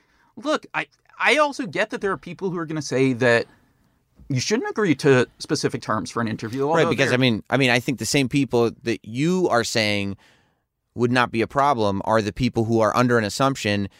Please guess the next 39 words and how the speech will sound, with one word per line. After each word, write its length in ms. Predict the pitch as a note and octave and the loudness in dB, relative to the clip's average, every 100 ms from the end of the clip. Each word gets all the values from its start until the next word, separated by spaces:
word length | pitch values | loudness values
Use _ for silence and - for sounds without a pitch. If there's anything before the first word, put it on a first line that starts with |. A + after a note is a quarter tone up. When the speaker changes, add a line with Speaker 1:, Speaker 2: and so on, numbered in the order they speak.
| _ - | _ -4
Speaker 2:
that 160 | G#2+ - | -2 0
I 240 | A#2 E3 | 2 2
agree 600 | G3 A2 F2+ G2 E2 E2 - _ _ _ _ | 2 0 -4 -6 -8 -10 -16 _ _ _ _
to 100 | - | -4
some 260 | B2+ D3+ D3 | -2 0 0
kind 300 | C#3 C#3 A#2+ | 2 2 2
of 140 | A2+ | 0
terms 420 | - C#3+ C#3 A#2+ A2 | 0 0 2 0 0
that 100 | A2 | 0
I 100 | G#2+ | 0
don't, 440 | G#2 A#2+ G#2 A#2 - _ _ - | 2 0 0 -6 -14 _ _ -4
and, 520 | B2 A#2 A2 G#2+ G2 - _ _ _ _ | 2 2 2 0 -2 -8 _ _ _ _
and 180 | - B2+ | 0 2
that 140 | A#2+ | 2
that's 200 | B2+ B2 | 2 0
why, 340 | C3+ A#2+ A2+ G#2 - | 0 0 0 -2 -4
you 120 | B2 | 0
know, 280 | A#2+ G#2 - - | 2 2 -2 -4
W 180 | B2+ C3+ | 2 4
W 240 | B2+ A#2 B2 | 4 4 2
E 80 | |
feeds 320 | A#2 C3 A#2+ G#2 | 2 2 0 2
me 240 | B2 A#2 | 2 4
interviews 320 | A2+ G#2 A2+ | 2 0 -2
because 260 | F#2+ G#2+ G#2+ | -4 -4 -2
I'm 160 | G#2 | -2
safe, 600 | G2 - C3+ G#2 A#2 - - _ _ _ | -2 0 2 0 -4 -12 -20 _ _ _
and 640 | A2+ A#2 G#2+ G#2 G2+ F#2+ - _ | 2 4 4 2 0 -2 -8 _
Speaker 1:
I 160 | G3 C#4+ | -2 0
don't 160 | E4+ | 0
think 140 | D4 B3 | -2 -6
that's 140 | G#3+ | -8
the 100 | G3+ | -10
assumption. 500 | E3 A3+ A3 - A#2 | -6 -6 -6 -8 -8
I 120 | A#2 | -8
think 240 | B2+ E3+ F3+ | -8 -14 -12
the 80 | |
assumption 720 | C#3+ - E3+ F3+ - F3 D#3+ D#3+ | -12 -8 -8 -8 -12 -12 -12 -10
is, 560 | D#3+ D3 D3 C#3 B2 | -2 0 2 0 -2